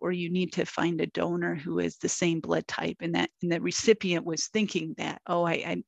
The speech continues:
I'm blood type O, so I need to find an O donor." But within the last decade, um, kidney pair donation programs have become much more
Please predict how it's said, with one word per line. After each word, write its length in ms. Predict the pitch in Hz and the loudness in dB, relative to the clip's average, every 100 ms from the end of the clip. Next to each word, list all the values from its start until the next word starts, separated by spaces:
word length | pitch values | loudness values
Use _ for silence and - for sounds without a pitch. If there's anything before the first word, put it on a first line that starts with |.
| - | 0
I'm 300 | 180 165 - _ - | 0 -2 -8 _ 4
blood 160 | 185 | 4
type 240 | - 160 - | 4 0 4
O, 240 | 190 185 160 | 6 6 4
so 180 | - | 0
I 80 | 160 | -2
need 160 | 165 165 | -2 -2
to 80 | 151 | -2
find 260 | 160 156 | -4 -4
an 140 | 156 165 | -4 -6
O 120 | 156 | -6
donor." 460 | 160 160 156 160 - | -6 -6 -6 -8 -10
But 340 | - 180 185 - | -6 2 2 2
within 360 | 185 220 277 294 | 2 4 6 6
the 80 | 226 | 8
last 400 | 165 160 - 151 | 6 4 2 0
decade, 760 | 170 180 - 170 151 151 - - | 2 2 2 0 0 -2 -6 -8
um, 220 | 170 165 185 | -6 -6 -6
kidney 360 | - 233 214 170 | 0 4 6 4
pair 300 | - 175 170 | 2 4 4
donation 600 | 165 156 - - 214 202 | 2 0 -2 -2 -4 0
programs 580 | 196 180 180 170 170 | 0 2 2 0 0
have 160 | - 165 | -2 0
become 360 | 160 143 160 156 | -2 -2 -2 -2
much 240 | 160 - | -4 -4
more 160 | 156 | -4